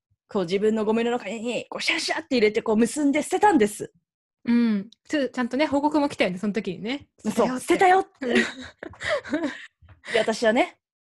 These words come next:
Speaker 1: ほっと、
Speaker 2: うん。
Speaker 1: この人生で徳を積めたと思って、
Speaker 2: うん。うん。
Speaker 1: まあ、ちょっと、
Speaker 2: なんかいいことあるかなって。
Speaker 1: あの、そうそうそう。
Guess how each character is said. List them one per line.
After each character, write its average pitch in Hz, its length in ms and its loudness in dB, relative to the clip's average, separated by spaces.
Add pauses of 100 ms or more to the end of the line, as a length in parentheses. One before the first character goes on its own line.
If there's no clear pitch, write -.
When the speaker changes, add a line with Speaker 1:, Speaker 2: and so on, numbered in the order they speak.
(120)
Speaker 1:
ほ 214 140 -8
っ - 40 -6
と、 - 80 -20
Speaker 2:
う 214 40 -4
ん。 202 200 -2 (200)
Speaker 1:
こ 214 140 0
の 196 120 4
人 208 180 0
生 254 160 -2
で 220 120 -2
徳 202 240 -2
を 208 40 2
積 208 160 -6
め 214 80 -2
た 247 120 -2
と 190 80 -6
思 160 100 -6
っ - 60 -14
て、 180 360 -2 (460)
Speaker 2:
う 233 60 0
ん。 - 20 4
う 226 120 2
ん。 190 180 -4 (460)
Speaker 1:
ま 269 140 2
あ、 - 20 -4
ち 403 80 2
ょ - 40 4
っ 233 40 -2
と、 202 80 6
Speaker 2:
な - 0 -
ん - 20 6
か 339 60 6
い - 20 0
い - 40 0
こ 247 80 2
と 269 80 2
あ 277 40 4
る 269 80 2
か 240 120 2
な 262 100 4
っ 160 40 0
て。 190 140 -2
Speaker 1:
あ 196 40 -4
の、 208 60 -12 (120)
そ - 160 2
う - 20 6
そ 226 80 -4
う 208 40 -4
そ 196 100 0
う。 - 120 -6